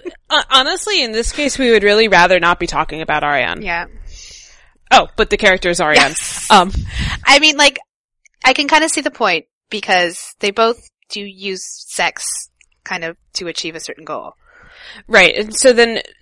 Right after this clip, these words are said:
Speaker 1: there's a fandom tendency to compare them both
Speaker 2: Mm-hmm.
Speaker 1: because, you know, obviously a woman who has sex to an end is a femme fatale,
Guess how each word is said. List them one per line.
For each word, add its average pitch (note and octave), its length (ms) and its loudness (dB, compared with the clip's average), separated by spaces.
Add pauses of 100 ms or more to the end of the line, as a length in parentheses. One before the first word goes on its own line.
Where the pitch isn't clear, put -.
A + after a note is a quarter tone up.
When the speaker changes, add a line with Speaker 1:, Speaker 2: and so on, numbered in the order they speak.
(120)
Speaker 1:
there's A3+ 240 2
a G#3 40 -6
fandom B3+ 360 4
tendency G3 460 -2
to F3+ 60 -4
compare F3+ 460 0
them D3+ 160 -4
both D3 220 -2
Speaker 2:
Mm-hmm. - 80 -16
Speaker 1:
because, F3 340 -6
you E3+ 60 -6
know, D#3 140 -2
obviously F3 460 -2
a E3+ 60 0
woman D#3+ 300 -4
who E3+ 100 -10
has E3+ 260 -2
sex B3 400 0
to G3 140 -4
an E3+ 120 -4
end D#3+ 520 -6
is E3 160 -8
a E3 80 -6
femme - 240 -6
fatale, C#3 600 -6